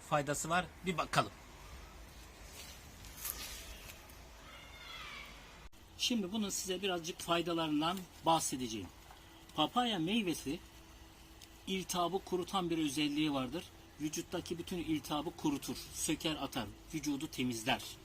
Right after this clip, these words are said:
tertemiz yapar. Kolesterol, kötü kolesterolü tamamen düşürür. Vücuttaki o kolesteroldan kurtulmuş olursunuz.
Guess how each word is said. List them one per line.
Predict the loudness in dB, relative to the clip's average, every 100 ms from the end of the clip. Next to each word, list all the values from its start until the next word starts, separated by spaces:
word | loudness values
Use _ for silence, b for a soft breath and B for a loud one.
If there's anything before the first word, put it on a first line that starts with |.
| -18 0
tertemiz | 4 4 2 2 2 0
yapar. | -2 -8 -12 B B B B -18 -18 0
Kolesterol, | 6 6 6 2 0 -2 -6
kötü | -6 -4 -4
kolesterolü | -2 0 0 0 0 2 0 -4 B B B -8
tamamen | -2 2 2 2 2 2 4 4
düşürür. | 4 4 4 2 0 -10 -14 -18 -18 -12 -2
Vücuttaki | 0 0 -2 -2 2 4 2 0
o | -4 -4 -4
kolesteroldan | 2 2 0 -2 -2 0 0 -2 2
kurtulmuş | 0 0 0 2 0 -4
olursunuz. | -6 -6 -6 -6 -6 -6